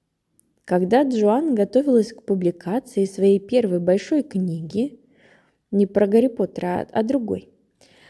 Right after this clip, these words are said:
издатели сказали: «Знаешь, мальчики могут не захотеть читать книгу, если на обложке будет женское имя». Ты представляешь? Джоан это совсем не понравилось.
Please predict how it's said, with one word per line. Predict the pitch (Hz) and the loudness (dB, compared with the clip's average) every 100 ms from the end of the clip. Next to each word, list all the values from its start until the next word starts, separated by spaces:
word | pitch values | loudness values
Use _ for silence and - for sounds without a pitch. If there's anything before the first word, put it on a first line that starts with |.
| - _ _ | -20 _ _
издатели | 196 185 185 254 359 330 | 0 2 2 4 2 0
сказали: | 330 311 226 170 165 _ _ _ _ _ _ _ | -2 -2 -2 -4 -10 _ _ _ _ _ _ _
«Знаешь, | 196 196 269 427 233 - - - _ | -8 -2 0 0 0 -4 -18 -20 _
мальчики | 254 349 392 294 - | -2 0 0 -4 0
могут | 277 294 285 294 | 2 2 2 0
не | 269 277 | 0 2
захотеть | 285 285 285 190 180 | 2 0 -2 -6 -6
читать | - 247 190 180 | -6 -4 -4 -4
книгу, | - 190 175 175 | -6 -4 -4 0
если | 190 190 185 196 | 2 2 0 -2
на | 196 220 | 0 2
обложке | 226 208 185 - 220 | 2 2 -2 -6 -2
будет | 233 240 233 | 0 -2 0
женское | 214 180 - - 233 | 0 0 -6 -6 -6
имя». | 233 233 180 170 165 - _ _ _ _ | -4 -4 -4 -4 -8 -12 _ _ _ _
Ты | - 247 | -2 0
представляешь? | 240 233 - - 208 190 190 196 285 269 185 - _ _ _ _ _ | 2 0 0 2 4 4 4 4 4 2 -2 -10 _ _ _ _ _
Джоан | 190 196 247 339 | -4 0 0 2
это | 302 220 | 0 0
совсем | 202 185 175 - - 175 165 165 | -2 0 0 -2 -12 -8 -8 -8
не | 165 | -10
понравилось. | 160 175 170 170 165 170 165 - | -10 -10 -10 -10 -10 -10 -12 -16